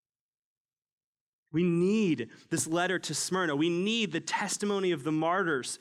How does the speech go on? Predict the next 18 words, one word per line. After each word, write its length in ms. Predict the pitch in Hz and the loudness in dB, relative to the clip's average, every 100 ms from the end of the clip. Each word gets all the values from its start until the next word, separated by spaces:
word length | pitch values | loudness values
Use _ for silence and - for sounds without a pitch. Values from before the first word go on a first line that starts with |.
| - | -4
throughout 360 | 175 180 185 - | 2 2 2 -2
church 280 | 196 180 | -4 -2
history. 400 | 190 180 - 160 | -4 -2 -2 0
We 120 | 147 170 | 2 2
need 120 | 202 | 0
the 80 | 180 | -4
faithfulness 1120 | - - 220 226 240 - 226 226 247 247 - - - | -8 -6 -2 0 -2 -2 0 0 0 -2 -8 -12 -4
amidst 300 | 180 180 180 | -2 -2 -2
persecution 680 | 202 185 160 - 220 - 202 | -4 -4 -6 -4 -2 -2 -2
of 120 | 160 | -2
our 100 | 143 | -2
brothers 360 | 147 185 214 | 0 0 0
and 100 | 202 | 0
sisters 380 | 190 196 185 156 | -2 -4 -4 -6
across 480 | 139 - 175 175 175 | -6 -4 0 0 -2
the 140 | - | -2
world, 560 | 160 151 139 131 131 - - - - - - | 0 0 0 -2 -4 -10 -20 -20 -18 -18 -4
because 200 | 170 | -2